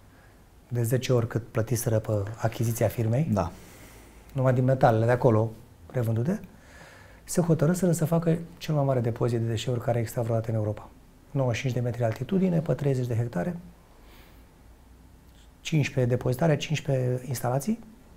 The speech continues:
Speaker 1: deci imens, nouăzeci și cinci de metri, adică e
Speaker 2: Mult.
Speaker 1: mare,
Speaker 2: Da.
Speaker 1: masi. Ca să acumuleze șase milioane cinci sute de mii de tone de deșeuri industriale, dintre care două sute mii de tone numai cianuri. Noi la nivelul ăsta vorbim.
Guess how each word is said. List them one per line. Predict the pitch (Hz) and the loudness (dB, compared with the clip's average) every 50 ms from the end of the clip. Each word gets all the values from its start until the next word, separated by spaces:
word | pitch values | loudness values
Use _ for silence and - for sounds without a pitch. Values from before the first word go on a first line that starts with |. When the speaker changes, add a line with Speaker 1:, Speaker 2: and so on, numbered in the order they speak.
| - - - - - - | -20 -20 -20 -20 -8 -6
Speaker 1:
deci | - 117 - | -6 -4 -2
imens, | 131 110 113 143 160 - - - - - - - - - - - - | -2 -2 -2 -2 -4 -8 -12 -16 -20 -20 -20 -20 -20 -20 -20 -8 -4
nouăzeci | - 123 127 113 - | -2 0 0 -2 -2
și | - - - | -6 -10 -10
cinci | - - - 139 120 | -8 -4 -2 0 0
de | - | 0
metri, | 117 127 120 - - | -2 -2 -4 -4 -4
adică | 107 107 - 120 113 - - - - - - | -6 -4 -4 -4 -6 -6 -10 -20 -20 -8 -4
e | 131 143 151 139 - - - - - | -2 -2 -2 -2 -4 -10 -18 -6 -2
Speaker 2:
Mult. | 127 117 110 - - - - - | 0 0 0 0 -4 -10 -14 -10
Speaker 1:
mare, | - 113 110 | -4 -2 -2
Speaker 2:
Da. | 107 | -2
Speaker 1:
masi. | 113 110 - - - - - - - - - - - - - - - - - - - - - - - - - - - - - - - - - - | -2 -2 -4 -8 -12 -18 -20 -20 -20 -20 -20 -20 -20 -20 -20 -20 -20 -20 -20 -20 -20 -20 -20 -20 -20 -20 -20 -20 -20 -20 -20 -20 -20 -20 -16 -6
Ca | - - 156 | -2 0 2
să | - - | 2 2
acumuleze | 160 - 170 175 196 180 170 | 2 2 2 2 4 4 4
șase | 160 - 180 165 - 156 | 2 2 0 0 2 2
milioane | 156 143 151 147 143 | 2 4 4 2 2
cinci | 135 - 147 127 | 2 0 0 -2
sute | - - | 0 -2
de | 139 | -2
mii | 135 139 | 0 0
de | 135 131 | 0 0
tone | 123 - - 135 139 131 | 0 0 0 2 2 2
de | 127 | 2
deșeuri | 127 120 - - 127 117 - - - - - - | 2 0 0 0 0 0 -2 -4 -10 -16 -6 -4
industriale, | 131 123 123 110 - - 120 117 123 151 | -2 0 0 -2 0 0 0 2 2 2
dintre | 143 143 135 139 135 | 0 0 0 0 2
care | - 143 143 131 | 2 4 4 4
două | 131 143 139 131 123 | 4 4 4 4 2
sute | 131 - 127 | 2 0 0
mii | 127 131 | 2 2
de | 127 127 | 2 2
tone | 123 - 127 127 | 2 2 0 2
numai | 123 120 117 113 | 2 0 -2 -2
cianuri. | - - 117 113 101 - - - - - - - - - - - - - - - - - - - - - - - - - _ _ _ - - - | 0 0 0 0 -2 -4 -10 -18 -20 -20 -20 -20 -20 -20 -20 -20 -20 -20 -20 -20 -20 -20 -20 -20 -20 -20 -20 -20 -20 -20 _ _ _ -20 -16 -6
Noi | - 117 117 | -4 -2 0
la | 120 117 113 110 | 2 2 2 2
nivelul | 113 127 123 123 127 | 2 2 2 2 2
ăsta | 120 113 - 113 | 0 0 0 -2
vorbim. | 107 107 104 107 | -2 -2 -2 -4